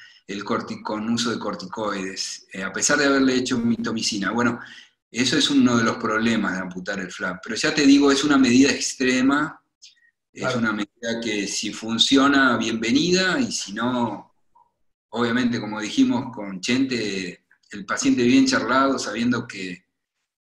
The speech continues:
Speaker 1: eh, eventualmente está la opción de la queratoplastia lamelar.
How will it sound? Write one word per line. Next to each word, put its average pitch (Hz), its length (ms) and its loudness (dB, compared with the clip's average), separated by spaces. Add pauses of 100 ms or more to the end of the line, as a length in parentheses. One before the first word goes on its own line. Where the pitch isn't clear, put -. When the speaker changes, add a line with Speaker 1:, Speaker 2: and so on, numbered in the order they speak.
(180)
Speaker 1:
eh, 87 560 -10
eventualmente 117 600 0
está 107 360 -4
la 98 140 -4
opción 104 400 -8
de 95 120 -10
la 90 200 -8 (400)
queratoplastia 104 640 -8
lamelar. 98 520 -4